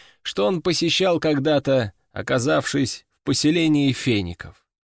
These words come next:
Ох, как же это было давно! Казалось, что даже уже и не в этой жизни. Он не спеша снял свою одежду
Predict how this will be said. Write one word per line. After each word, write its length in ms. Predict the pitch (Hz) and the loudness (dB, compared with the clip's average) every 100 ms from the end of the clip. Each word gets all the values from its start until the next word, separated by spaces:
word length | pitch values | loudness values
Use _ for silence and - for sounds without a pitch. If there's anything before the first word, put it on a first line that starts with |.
| _ _ _ _ - | _ _ _ _ -8
Ох, 480 | 113 127 110 95 - | -4 -2 -4 -6 -6
как 260 | 196 165 127 | -2 0 2
же 160 | 147 | 2
это 220 | 139 139 | 2 2
было 280 | 127 147 131 | 2 2 2
давно! 580 | 123 123 110 104 85 - _ _ - | 0 -2 -2 -4 -6 -12 _ _ -6
Казалось, 840 | 131 117 131 175 156 143 - - _ - | -2 0 0 0 0 -2 -4 -12 _ -18
что 260 | - 147 | -6 -4
даже 360 | 147 180 151 165 | 0 0 2 2
уже 300 | 151 170 160 | 2 2 2
и 40 | |
не 160 | 160 160 | 2 2
в 80 | 151 | 2
этой 320 | 175 - 151 | 0 2 2
жизни. 560 | 107 131 107 87 92 _ _ _ _ _ _ _ _ - | 2 -2 -4 -8 -16 _ _ _ _ _ _ _ _ -4
Он 240 | 131 127 | 0 2
не 120 | 135 | 0
спеша 480 | 123 - 131 160 151 | 0 0 0 2 0
снял 320 | - 139 135 | 0 -2 -2
свою 380 | - 139 135 131 | 0 0 2 2
одежду 640 | 123 139 170 131 151 123 | 2 0 0 2 0 0